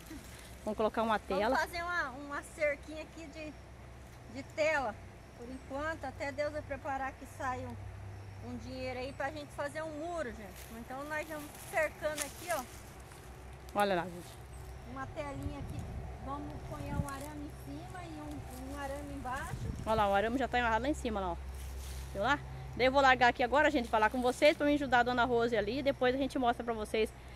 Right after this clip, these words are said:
Speaker 1: conforme vai dando pra gente mostrar, viu? Mas a gente vai colocar a telinha nesse espaço aqui pra fechar, ó. Até a divisa dela ali, ó. Viu? Vamos ajudar a Dona Rose ali, depois nós já conversa mais, gente.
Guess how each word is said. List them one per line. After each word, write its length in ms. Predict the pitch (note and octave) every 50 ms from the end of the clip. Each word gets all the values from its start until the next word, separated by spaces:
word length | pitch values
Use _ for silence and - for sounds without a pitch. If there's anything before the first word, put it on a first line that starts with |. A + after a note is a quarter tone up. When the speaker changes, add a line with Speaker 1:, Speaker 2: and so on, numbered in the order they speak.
| - - - - -
Speaker 1:
conforme 320 | A3 - - B3 A3+ G#3+
vai 120 | G#3+ G#3
dando 200 | G3+ G#3+ G#3+ G#3
pra 80 | - G3+
gente 140 | G#3 G#3+ A3+
mostrar, 380 | A3+ G#3+ G#3+ - - F#3 D#3+ -
viu? 180 | - G3+ G#3+
Mas 160 | A#3 A#3 G3+ G3+
a 40 |
gente 100 | A3 G#3+
vai 120 | G#3+ A3 -
colocar 280 | - G#3+ G3+ - G#3
a 20 | G3+
telinha 320 | - A3 G3+ G3+ G#3+ G#3+
nesse 180 | G3+ F#3+ - -
espaço 340 | - - - G3+ F#3+ - G#3+
aqui 160 | G3+ - C4
pra 140 | - C4 B3
fechar, 400 | - C#4 C4+ - - B3+ G#3 F3+
ó. 120 | F3 F3 - - - -
Até 120 | - G3
a 20 | G3
divisa 360 | G3 G#3 G3 G#3 G3+ G3 G3
dela 220 | F#3 F#3+ F#3 F#3
ali, 140 | F#3 F#3 F3
ó. 40 | D3+ - - - - - - - - - - - - - - - - - -
Viu? 180 | A3 A#3 D4 D#4 - - - - - - - - - - - - - - - - - - - - - - - - - - - - - -
Vamos 120 | G#3+ G#3
ajudar 180 | A#3 A#3 A3 G#3
a 20 |
Dona 240 | G3+ A3 G#3+ G#3 G3
Rose 240 | G3+ A3+ G#3+ G#3 G#3
ali, 120 | G3+ G#3
depois 220 | G#3+ A3+ - A#3 A#3
nós 100 | A#3 B3+
já 80 | B3
conversa 400 | A3+ - B3 A3+ A3+ A3+ A#3 -
mais, 220 | A#3+ A#3 G#3 F3+ F#3+
gente. 200 | A3 - F4